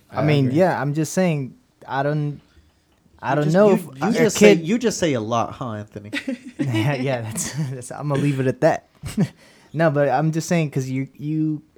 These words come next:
Speaker 1: asked if, you know, babies can be born evil.
Speaker 3: Mm-hmm.
Speaker 1: But if it's, like,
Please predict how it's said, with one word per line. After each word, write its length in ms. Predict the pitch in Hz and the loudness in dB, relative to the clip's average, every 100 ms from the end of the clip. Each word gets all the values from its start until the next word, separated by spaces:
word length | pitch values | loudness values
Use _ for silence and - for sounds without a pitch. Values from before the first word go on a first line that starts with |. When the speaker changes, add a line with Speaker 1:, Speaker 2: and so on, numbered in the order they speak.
| - | -6
Speaker 1:
asked 580 | 143 156 143 143 - - _ | 0 2 0 -4 -10 -20 _
if, 480 | 143 147 127 - _ _ _ _ _ _ _ _ - | -4 -4 -4 -12 _ _ _ _ _ _ _ _ -8
you 120 | 131 | -6
know, 160 | 120 | -6
babies 500 | 127 127 127 120 117 | -8 -6 -4 -4 -6
can 180 | - 123 | -4 -4
be 100 | 120 | -2
born 360 | 117 123 120 117 | -4 -4 -4 -6
evil. 360 | 175 185 120 101 110 _ | -4 -4 -4 -10 -16 _
Speaker 3:
Mm-hmm. 220 | 120 117 110 - _ _ _ _ - | -20 -20 -20 -20 _ _ _ _ -4
Speaker 1:
But 180 | 143 | -2
if 160 | 131 - | -2 -4
it's, 240 | 135 - | -6 -4
like, 240 | 143 127 | -4 -4